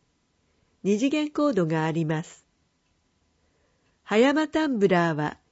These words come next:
十月、十一月に再販売。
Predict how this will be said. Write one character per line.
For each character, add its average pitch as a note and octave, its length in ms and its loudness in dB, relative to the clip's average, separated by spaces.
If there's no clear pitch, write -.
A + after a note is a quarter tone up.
十 A#3 300 2
月、 A#3 520 -2
十 A#3 300 2
一 C#4 240 0
月 B3 320 -2
に D#3 220 -6
再 C4 340 -2
販 C4+ 320 -2
売。 D3 280 -6